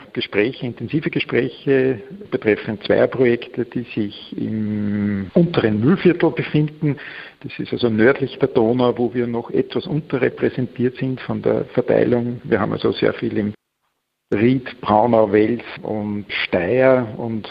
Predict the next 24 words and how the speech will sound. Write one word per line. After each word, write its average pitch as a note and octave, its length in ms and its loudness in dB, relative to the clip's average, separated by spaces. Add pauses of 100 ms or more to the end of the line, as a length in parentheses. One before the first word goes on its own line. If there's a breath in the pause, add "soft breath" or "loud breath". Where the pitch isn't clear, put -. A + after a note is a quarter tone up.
nördlich G#2 380 0
der - 80 0
Donau G#2+ 440 2 (280)
sind G#2+ 160 -6
wir G#2 100 2
etwas G2+ 360 -2 (200)
unterdurchschnittlich C3 760 0
unterwegs. A2 600 0
Und A#2 320 4 (180)
wenn A#2 200 2
uns C3+ 180 -2
das - 240 2
gelingt, B2+ 480 -2
denke A2 240 -4
ich, G2 60 -2
haben G#2 160 -2
wir G#2+ 80 -2
für A2+ 160 0
dreiundzwanzig, G2 580 -2
vierundzwanzig G#2+ 760 -2
auch - 180 -2
wieder G2+ 140 0
ganz - 240 -4 (440 loud breath)
spannende G#2 720 2